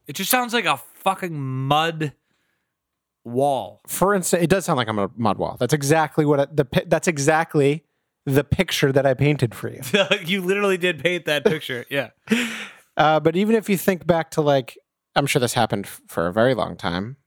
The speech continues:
Speaker 2: That actually definitely did happen for a very long time, but I'm just thinking nineties for no fucking reason right now. In the nineties, say you're in some fucking band, you're in the recording studio, you'd sing the fucking main hook,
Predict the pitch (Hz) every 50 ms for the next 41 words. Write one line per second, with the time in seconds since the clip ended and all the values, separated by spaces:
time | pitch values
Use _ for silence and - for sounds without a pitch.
0 | _ - 135 135 143 131 - 127 110 110 143 131 - 131 127 160 190 170 151 123
1 | 101 101 - 117 98 95 92 92 90 101 101 117 107 110 117 135 151 160 156 139
2 | - 160 - 147 135 127 127 120 117 117 113 107 107 110 107 - - - - 120
3 | 107 107 104 95 - 98 92 - 98 92 90 90 85 - - 87 87 - - -
4 | - _ _ _ _ _ - - - - - - _ - 151 151 160 170 170 170
5 | 170 170 165 165 165 - - 170 160 160 160 156 151 - - 160 151 - 170 156
6 | - - 156 143 143 139 143 139 143 139 139 127 143 143 139 139 139 135 131 -
7 | - 151 139 131 131 123 - - 143 135 131 135 131 131 131 131 127 131 123 123
8 | - - 151 139 139 143 143 135 - - 143 135 - - 139 135 135 135 135 135
9 | 135 127 117 117 127 120 120 -